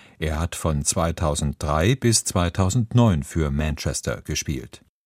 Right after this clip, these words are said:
Danach hat er bei anderen Vereinen gespielt. Zweitausendeinundzwanzig ist er zurück zu Manchester United gegangen.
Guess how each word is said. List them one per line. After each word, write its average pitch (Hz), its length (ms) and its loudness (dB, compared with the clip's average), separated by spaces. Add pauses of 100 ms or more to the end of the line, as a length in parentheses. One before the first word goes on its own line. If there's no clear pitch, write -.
(1900)
Danach 80 540 0
hat 120 180 2
er 104 200 2
bei 107 200 4
anderen 110 480 2
Vereinen 67 580 -6
gespielt. - 600 -10 (720)
Zweitausendeinundzwanzig 117 1600 2
ist - 220 -4
er 87 180 2
zurück 98 520 2
zu 98 180 2
Manchester 78 600 0
United 76 640 -2
gegangen. 69 540 -2